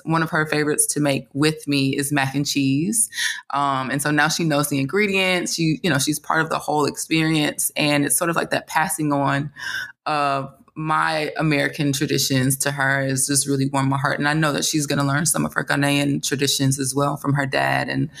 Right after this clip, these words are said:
her, um, her grandmother and stuff like that. So, so yeah, that was my, my sweet moment.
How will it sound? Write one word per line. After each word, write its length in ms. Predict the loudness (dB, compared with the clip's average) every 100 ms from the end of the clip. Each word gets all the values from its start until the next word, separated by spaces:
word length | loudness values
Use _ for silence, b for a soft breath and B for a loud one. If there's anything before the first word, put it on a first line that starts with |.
| B B B
her, 320 | -4 -2 0 0
um, 440 | 0 0 0 -2 -6 -2
her 160 | -2
grandmother 460 | 2 2 2 2 0
and 140 | 2
stuff 200 | 0 0
like 180 | 0 0
that. 220 | 0 0 0
So, 340 | 0 0 -2 -6
so 160 | -2
yeah, 180 | 0 2
that 120 | 2
was 180 | 2 0
my, 360 | 0 2 2 -2
my 160 | -2 0
sweet 320 | 0 0 2
moment. 320 | 2 0 -2